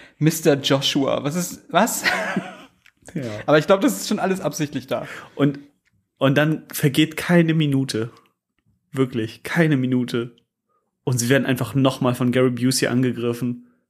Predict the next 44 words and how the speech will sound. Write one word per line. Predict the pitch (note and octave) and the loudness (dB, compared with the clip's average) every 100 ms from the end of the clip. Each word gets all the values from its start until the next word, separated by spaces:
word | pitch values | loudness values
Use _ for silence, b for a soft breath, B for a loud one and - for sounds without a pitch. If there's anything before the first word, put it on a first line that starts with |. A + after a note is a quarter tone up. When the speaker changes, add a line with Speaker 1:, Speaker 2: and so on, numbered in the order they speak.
| _ | _
Speaker 2:
am | - B2 | -4 -4
Abend. | B2 A#2+ A#2+ A#2+ - _ _ _ | -2 -2 -2 -8 -14 _ _ _
Speaker 1:
Stimmt, | - - C3+ B2 | -6 2 2 2
ja. | B2 B2 _ _ | -2 -6 _ _
Speaker 2:
Das | - C3 C#3 | -2 0 2
war | C#3 | 2
so | D3 E3+ | 2 2
merkwürdig. | D#3 D#3 D3 C3 C3+ F3+ | 4 2 2 0 2 2
Speaker 1:
<laughs> | - | 2
Speaker 2:
Ich | C#3+ | 0
dachte, | F3 C#3+ C3 | 0 0 -2
okay, | C3 D3+ | 2 2
jetzt | B2+ C#3 | 2 2
bauen | C#3+ | 4
wir | C#3+ | 4
ein | C#3 | 2
bisschen | D3+ E3+ C3+ | 2 2 2
was | C3+ | 2
auf | - D3+ D#3 | 2 2 2
wieder. | C3 B2+ B2+ | 0 0 0
Nein, | C#3+ E3 - - - | 0 0 -2 -8 -8
er | - D#3+ | -4 0
kommt | E3+ F3 | 2 0
direkt | D#3 F#3 D#3 - | 0 -2 -4 -4
wieder | D3 C3+ | -2 -2
an. | C3 C3 b b b b b - | -2 -6 b b b b b -6
Das | C3 | -4
fand | - D3 | 0 2
ich | C#3 | 2
dann | G#2 | 0
auch | C3+ | 0
so | - | 0
ein, | C#3 B2+ | -2 -2
das, | - D3+ | -2 0
das, | D#3 - | 2 0
ich | - D3+ E3 - | 0 0 0 2
finde | F3 D3 | 4 4
wirklich, | D3 C3+ | 2 2
Gary | D3 C#3+ | 4 4
Busey | C3+ D#3 D3+ C3+ | 4 4 6 4
ist, | B2+ - | 4 0
äh, | - B2+ - - - F2+ - | -4 -6 -6 -10 -16 -12 -6
ist, | - - - | -2 -2 0
ähm, | B2 B2 A#2+ A#2 A#2 B2 | -2 0 -2 -2 -6 -8